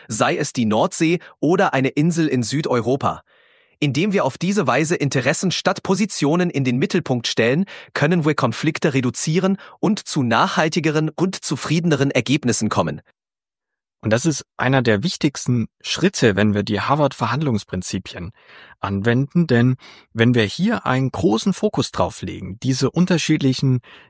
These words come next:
Speaker 2: Interessen zu erkunden, ja, da braucht man natürlich auch eine vertrauensvolle Atmosphäre,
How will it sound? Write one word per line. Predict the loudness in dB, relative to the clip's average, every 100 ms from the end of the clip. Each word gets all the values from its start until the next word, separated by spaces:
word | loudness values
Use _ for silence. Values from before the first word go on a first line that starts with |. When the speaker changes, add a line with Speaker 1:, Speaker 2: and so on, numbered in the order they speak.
| -2
Speaker 2:
Interessen | -2 0 0 -2 0 0 0 -4 -14 _
zu | -4 -2
erkunden, | -2 0 2 2 2 0
ja, | 0
da | -2
braucht | -2 -2 2
man |
natürlich | 0 0 0 0 -2
auch | -6
eine | -4 -2 -2 -4
vertrauensvolle | -8 -4 0 2 2 0 2 2 2 -2 -20 -12
Atmosphäre, | -8 0 0 0 0 0 0 0